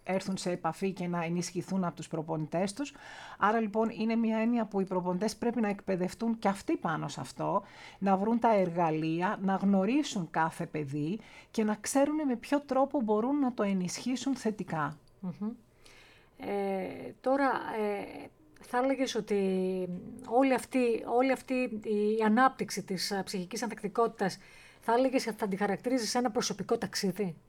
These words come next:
Speaker 2: για τον κάθε άνθρωπο;
Speaker 1: Το έθεσες πάρα πο-, ε, εξαιρετικά. Νομίζω θα το χρησιμοποιήσω, μου επιτρέπεις. Ε, είναι ένα προσωπικό ταξίδι. Ναι,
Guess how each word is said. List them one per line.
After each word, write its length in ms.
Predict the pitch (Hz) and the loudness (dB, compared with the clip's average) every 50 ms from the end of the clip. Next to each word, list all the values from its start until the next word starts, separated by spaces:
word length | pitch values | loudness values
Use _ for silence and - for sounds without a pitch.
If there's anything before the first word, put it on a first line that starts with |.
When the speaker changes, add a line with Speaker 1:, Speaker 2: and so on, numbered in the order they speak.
| _ _ _ | _ _ _
Speaker 2:
για 100 | - 190 | -8 -6
τον 100 | 190 190 | -4 -2
κάθε 220 | 190 180 - - | -4 -4 -4 -2
άνθρωπο; 460 | 208 220 214 214 214 190 - 180 170 - _ _ _ - - - - - - - - - _ | -2 -2 -2 -4 -6 -8 -8 -10 -10 -10 _ _ _ -16 -16 -16 -20 -20 -20 -20 -20 -20 _
Speaker 1:
Το 120 | - 214 208 | 4 6 6
έθεσες 380 | 214 214 - 247 - 233 - | 6 4 2 -2 -2 -4 -2
πάρα 260 | - 220 214 214 202 | 2 4 4 4 4
πο-, 140 | 185 - 170 - | 2 0 -2 0
ε, 100 | 202 208 - | 0 -2 -2
εξαιρετικά. 720 | - - - - 208 196 196 202 196 - 196 185 165 160 160 | -2 -4 -2 0 0 0 0 -2 -2 2 6 6 6 6 4
Νομίζω 220 | 196 202 202 233 | 0 0 0 0
θα 120 | 226 - 233 | 0 0 2
το 100 | 220 208 | 2 2
χρησιμοποιήσω, 800 | - 208 208 202 - 214 214 196 - 208 214 214 196 - 208 | 2 2 0 2 2 0 0 2 0 0 0 0 0 -2 -2
μου 80 | 185 185 | 0 0
επιτρέπεις. 460 | 185 180 190 - 202 196 185 180 175 - - - - - - - - | 0 -2 -2 -2 0 0 0 -2 -4 -8 -14 -18 -18 -18 -18 -16 -6
Ε, 200 | - 196 196 196 - - | -2 0 0 0 0 0
είναι 140 | 233 254 302 | 0 2 2
ένα 120 | 311 311 | 2 0
προσωπικό 500 | 294 277 262 247 240 226 220 208 - 285 | 0 -2 -2 -2 -2 -4 -2 0 0 2
ταξίδι. 560 | 285 254 240 - - - 175 156 156 160 160 170 - | 2 2 -2 -2 -6 -6 -6 -6 -6 -8 -10 -12 -8
Ναι, 240 | - 190 180 170 170 | -6 -4 -4 -4 -6